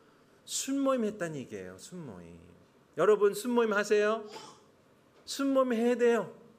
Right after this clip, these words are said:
어, 주일 예배가 있습니다. 주일 교제가 있습니다. 근데 주중에는 뭐 하세요? 주중에서도 순모임 하셔야 돼요.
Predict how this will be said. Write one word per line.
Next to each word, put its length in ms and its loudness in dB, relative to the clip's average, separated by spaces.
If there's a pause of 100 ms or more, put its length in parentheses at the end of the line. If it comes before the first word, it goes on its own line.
(1080)
어, 120 -4
주일 380 2
예배가 300 6
있습니다. 760 0 (680)
주일 320 0
교제가 400 4
있습니다. 720 -2 (440)
근데 140 4
주중에는 880 2
뭐 160 6
하세요? 380 0 (480)
주중에서도 1300 0 (160)
순모임 1120 -2 (840)
하셔야 400 0
돼요. 240 -8